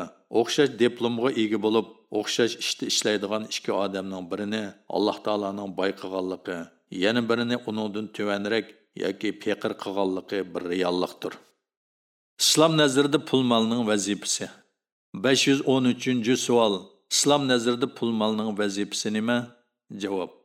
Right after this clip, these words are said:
Islom shariati bo'yicha pul molning vazifasini tuvandagidek uchga qisqartirishga bo'ladi. Birinchi,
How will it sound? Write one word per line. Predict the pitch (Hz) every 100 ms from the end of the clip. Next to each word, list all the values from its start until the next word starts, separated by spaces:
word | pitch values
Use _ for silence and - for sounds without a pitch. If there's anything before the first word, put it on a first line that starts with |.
| _ _
Islom | - - 143 147
shariati | - 131 151 135 131
bo'yicha | 123 127 123 131
pul | 117 - 117
molning | 113 110 113 113
vazifasini | 101 104 101 101 - 113
tuvandagidek | 101 104 104 98 98 104 98 92
uchga | - - -
qisqartirishga | - - - 98 - - -
bo'ladi. | 92 90 80 - - _ _ -
Birinchi, | 90 87 82 -